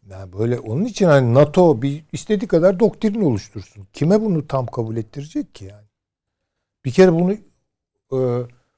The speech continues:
şeyle yani oy birliğiyle çıkartmasına imkan yok. Eminim ne itirazlar gelecektir. Her kafadan bir ses. Çok büyüdü ya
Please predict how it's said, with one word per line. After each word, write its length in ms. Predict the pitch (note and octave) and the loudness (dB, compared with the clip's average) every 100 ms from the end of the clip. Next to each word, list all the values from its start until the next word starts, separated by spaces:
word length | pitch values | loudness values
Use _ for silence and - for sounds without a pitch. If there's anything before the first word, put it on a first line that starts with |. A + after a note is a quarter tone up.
| _ _ _ _ _ _ _ _ _ _ _ _ | _ _ _ _ _ _ _ _ _ _ _ _
şeyle 540 | - D#3 F3 B2+ G#2 | 0 4 6 4 0
yani 160 | G#2 G#2+ D#3+ | -6 -4 6
oy 260 | F#3+ G#3 | 8 8
birliğiyle 360 | G3+ F#3 F#3 F3+ | 4 4 4 2
çıkartmasına 680 | - E3 D#3 F3 D3+ E3 | 0 0 0 0 -2 -2
imkan 280 | D3 G2 A2 | -4 -4 -8
yok. 180 | F#2 E2+ - | -10 -14 -2
Eminim 380 | D#3 D#3+ B2 A2+ | 2 2 0 0
ne 100 | E3+ | 0
itirazlar 580 | D#3+ B2 A#2 G#2+ A#2 D3+ | 0 0 0 0 -2 -4
gelecektir. 600 | D3 G#2+ F#2 F#2+ - - | -4 -6 -8 -16 -20 -6
Her 220 | A#2 B2 | -2 -2
kafadan 480 | G2+ G2+ F#2+ C3+ E3+ | -4 -16 -12 -6 -4
bir 40 | D#3+ | -4
ses. 340 | - A#2+ - A#2+ - _ | -2 -4 -4 -16 -20 _
Çok 180 | - C3+ - - | -6 -6 -8 -8
büyüdü 340 | C3 C#3 E3 | -2 -2 4
ya 240 | G4 D4+ | 6 6